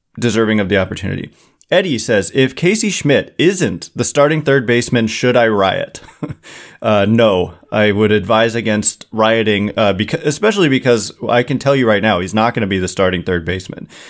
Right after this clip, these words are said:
They've already said, essentially, that it's gonna go to David Villar. David Villar has that upper minors experience and dominated. Let's not forget, he dominated in triple A last year,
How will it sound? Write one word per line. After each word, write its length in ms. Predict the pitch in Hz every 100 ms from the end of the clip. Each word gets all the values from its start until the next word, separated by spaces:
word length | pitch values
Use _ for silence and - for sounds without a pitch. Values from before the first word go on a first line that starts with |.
| - - -
They've 240 | 120 113
already 380 | 120 156 139 110
said, 500 | - - 117 120 101
essentially, 460 | 95 107 101 110 101
that 120 | 98
it's 140 | 90
gonna 180 | 123 107
go 140 | 98
to 100 | 95
David 360 | 90 98 90 87
Villar. 480 | 98 117 143 139 - _ _ _ -
David 240 | 120 117
Villar 220 | 113 110
has 400 | 90 101 113 127
that 160 | 139 131
upper 220 | 127 127
minors 380 | 117 117 117 113
experience 540 | 110 - 107 113 120
and 200 | - 127
dominated. 640 | 120 123 165 - - - - -
Let's 220 | 117 -
not 260 | 123 104
forget, 440 | - 104 127 120 -
he 220 | 113 104
dominated 640 | 90 101 104 139 113 104 101
in 160 | 92
triple 340 | - 110 98 104
A 100 | 107
last 300 | 92 95 -
year, 260 | 95 98